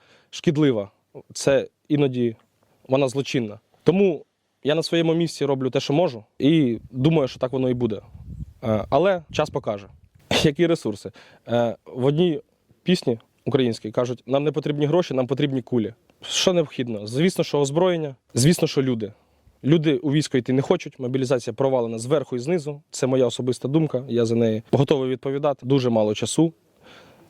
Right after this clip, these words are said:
на те, щоб навчити людей чомусь. Навчити людину тримати зброю я можу за день. Але я навчився тримати цю зброю в березні двадцять, двадцять другого року, але відпрацьовую з нею, займаюсь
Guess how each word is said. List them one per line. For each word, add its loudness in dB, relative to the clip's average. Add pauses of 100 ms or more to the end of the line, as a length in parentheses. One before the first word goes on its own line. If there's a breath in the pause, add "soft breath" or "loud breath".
(300 loud breath)
на 2
те, 0 (100)
щоб -4
навчити 0
людей 0 (260)
чомусь. 0
Навчити 2
людину 0
тримати -2
зброю 0 (320)
я 2
можу -2
за -6
день. -6
Але 4
я 0
навчився -4
тримати -2
цю -8
зброю 0 (140)
в -14
березні 0
двадцять, -4 (120)
двадцять -4
другого 0
року, 0 (480 soft breath)
але 4
відпрацьовую -2
з -10
нею, -2 (280)
займаюсь 0